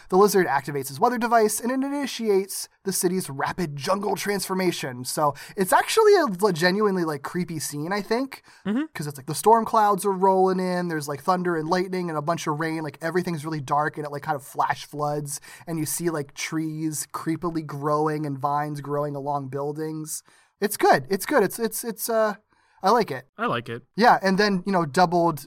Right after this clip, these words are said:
Speaker 1: doubly creepy when, like, all the reptile eggs start hatching. So there's even more of them now.
Speaker 2: Mm-hmm.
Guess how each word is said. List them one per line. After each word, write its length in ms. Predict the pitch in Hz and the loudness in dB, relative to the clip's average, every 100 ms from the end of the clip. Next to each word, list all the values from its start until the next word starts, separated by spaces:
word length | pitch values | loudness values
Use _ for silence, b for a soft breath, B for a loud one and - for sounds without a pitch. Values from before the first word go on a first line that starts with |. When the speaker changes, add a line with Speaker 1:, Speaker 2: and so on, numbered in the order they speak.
| - | -14
Speaker 1:
doubly 440 | 131 190 185 185 170 | 2 4 6 4 2
creepy 400 | - 170 170 160 | -2 -4 -2 -2
when, 240 | 160 156 | -2 -2
like, 140 | 160 156 | -4 2
all 100 | 185 | 4
the 80 | 175 | 4
reptile 540 | 160 185 165 170 156 151 | 4 2 4 2 2 0
eggs 500 | 147 147 147 - - - | -4 -4 -6 -6 -8 -16
start 380 | - 156 165 - | -2 0 0 0
hatching. 560 | 196 226 - 139 135 - | 4 4 2 -6 -6 -8
So 380 | - 160 160 151 | -4 0 0 0
there's 240 | 160 156 | -2 -4
even 200 | 214 285 | -4 -4
more 280 | 294 320 262 | 2 2 2
of 100 | 139 | -2
them 160 | 135 | -8
now. 320 | 127 131 127 131 _ | -4 -2 -2 -4 _
Speaker 2:
Mm-hmm. 1160 | 127 135 143 147 147 147 143 147 147 156 165 | -8 -4 -2 -2 -2 -4 -4 -4 -4 -4 -4